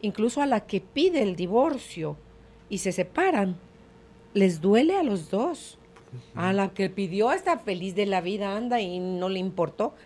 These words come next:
Speaker 1: Mentira.
Speaker 2: No.
Speaker 1: A las dos partes les duele.
Speaker 2: Incluso el que corta a veces puede decir, "Bueno,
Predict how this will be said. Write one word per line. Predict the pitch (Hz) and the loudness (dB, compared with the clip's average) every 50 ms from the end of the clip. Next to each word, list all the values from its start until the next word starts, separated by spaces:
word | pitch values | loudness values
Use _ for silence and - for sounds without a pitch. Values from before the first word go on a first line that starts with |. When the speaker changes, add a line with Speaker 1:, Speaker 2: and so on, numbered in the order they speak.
| - - | -6 0
Speaker 1:
Mentira. | 196 196 185 175 123 131 135 131 131 147 170 214 247 190 131 - | 2 2 2 2 0 0 0 2 4 4 6 6 6 4 2 0
Speaker 2:
No. | - - - - - - - 151 | -6 -16 -20 -20 -20 -8 -2 0
Speaker 1:
A | 151 151 | 2 4
las | 151 147 147 151 151 151 | 4 4 4 2 2 4
dos | 170 170 185 202 220 - | 6 6 6 6 2 -2
partes | - - 185 170 160 160 160 - - 170 175 170 - - - - - - - | -6 -2 0 0 2 0 -2 -4 -4 -4 -4 -4 -8 -14 -20 -20 -20 -16 -8
les | - 160 160 151 143 - - | -4 -2 -2 -2 -2 -2 -2
duele. | 156 156 165 180 214 254 254 175 107 - - - - - - | 2 4 4 4 4 2 0 -2 -4 -6 -10 -20 -20 -12 -8
Speaker 2:
Incluso | 127 127 - 147 151 208 | -8 -4 -2 0 2 2
el | 196 - | 2 2
que | - 127 - | 0 -2 0
corta | - 151 180 202 202 - 247 247 247 - - | 2 2 2 2 2 0 0 0 0 -2 -4
a | - | -4
veces | - 180 175 180 151 | -4 -4 -4 -6 -4
puede | - 175 165 | 0 0 0
decir, | 156 151 156 160 165 170 - - | 2 0 0 -4 -4 -6 -6 -4
"Bueno, | 131 147 143 120 101 101 | -2 -2 -2 -2 -6 -10